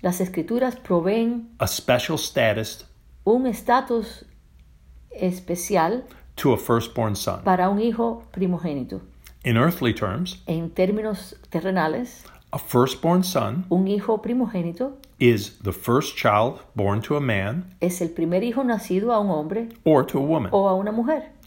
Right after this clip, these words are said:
Speaker 2: However, if that child
Speaker 1: Pero si ese hijo
Speaker 2: is not a male,
Speaker 1: no es un, no es varón, esa primera criatura que nace no es varón,
Speaker 2: then there is no firstborn son.
Speaker 1: entonces no hay hijo primogénito.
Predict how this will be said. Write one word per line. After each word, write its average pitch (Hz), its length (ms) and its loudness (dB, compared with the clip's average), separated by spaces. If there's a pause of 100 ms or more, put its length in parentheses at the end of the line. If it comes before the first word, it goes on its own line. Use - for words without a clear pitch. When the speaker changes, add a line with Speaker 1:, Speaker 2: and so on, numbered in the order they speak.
(100)
Speaker 2:
However, 135 320 6
if 110 140 -4
that 170 240 4
child 120 680 0
Speaker 1:
Pero 202 260 2
si 240 200 -2
ese 311 300 0
hijo 180 420 -4 (120)
Speaker 2:
is 101 180 2
not 135 440 2
a 120 100 4
male, 117 600 2
Speaker 1:
no 208 280 4
es - 480 -4
un, 190 520 -2
no 180 160 -2
es 185 180 -4
varón, 226 360 2
esa 196 200 0
primera 190 300 2
criatura 190 400 0
que 160 80 -2
nace 226 260 0
no 185 80 2
es 175 80 2
varón, 214 540 -2 (120)
Speaker 2:
then 113 300 2
there 104 140 4
is 104 120 2
no 95 120 0
firstborn 90 480 -4
son. 180 200 0
Speaker 1:
entonces 185 440 -2
no 165 160 0
hay 160 120 0
hijo 160 220 -4
primogénito. 170 640 -4